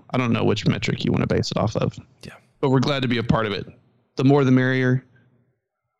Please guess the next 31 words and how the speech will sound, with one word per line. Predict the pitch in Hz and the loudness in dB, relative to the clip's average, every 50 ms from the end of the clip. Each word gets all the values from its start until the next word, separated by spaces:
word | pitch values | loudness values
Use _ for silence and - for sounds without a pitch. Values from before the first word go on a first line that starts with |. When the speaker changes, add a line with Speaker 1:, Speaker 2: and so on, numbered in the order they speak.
| _ _ _ _ - | _ _ _ _ -8
Speaker 1:
People | 147 131 - 143 | -6 -2 0 2
listen | 135 135 - 147 | 2 2 2 0
to | 131 | 0
guys | 113 123 123 120 110 | 0 0 0 0 0
like | 117 117 117 | -2 -2 0
us | 117 113 110 - | -2 -2 0 0
and | 127 | 0
go, | 117 113 110 | 0 2 2
"Well, | 107 113 | 2 2
hell, | 156 170 156 | 2 2 2
I | 143 156 160 | 2 0 0
can | - 143 | 0 0
do | - 113 | 0 0
that." | 95 101 110 127 135 - - _ _ _ _ _ _ _ - | 0 0 0 -2 -2 -4 -8 _ _ _ _ _ _ _ -6
And | - 135 143 | -2 0 2
then | 151 156 | 2 2
they | 160 160 | 2 2
do. | 147 170 196 190 123 92 - - - _ _ _ _ _ _ _ _ _ _ _ _ _ _ _ _ _ _ _ _ _ - | 2 2 2 2 2 0 -4 -10 -18 _ _ _ _ _ _ _ _ _ _ _ _ _ _ _ _ _ _ _ _ _ -4
Continue | - 165 151 139 - 185 185 180 175 | -2 -2 0 2 2 4 4 4 4
to | 156 165 | 2 0
do | 147 139 110 | 0 0 -2
it. | - - - - - - - - _ _ - | -2 -4 -8 -14 -20 -20 -20 -20 _ _ -6
Let's | 151 139 | -4 -4
get | - 151 143 | -4 -6 -4
some | - 139 127 | -2 0 0
Speaker 2:
I, | 156 151 - 165 | 2 2 2 2
Speaker 1:
podcasts | 156 - - - - | 2 -2 -4 -2 2
Speaker 2:
I | 165 | 4
Speaker 1:
out | 196 | 4
Speaker 2:
don't, | 220 233 208 | 4 4 2
Speaker 1:
there. | - - | 0 -4